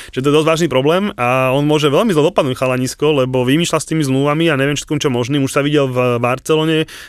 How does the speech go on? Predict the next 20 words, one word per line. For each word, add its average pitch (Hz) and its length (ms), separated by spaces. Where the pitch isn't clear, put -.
potom 135 220
sa 131 160
videl 131 400
v 117 80
Bayerne, 151 460
kaj 135 240
tade. 147 500
No, 139 300
aby 139 200
to 185 140
neprekaučoval, 123 880
no, 123 100
čiže 160 460
a 151 240
Marcos 160 400
Alonso 180 240
to 185 160
boli 170 160
len 131 160
rumors, 156 560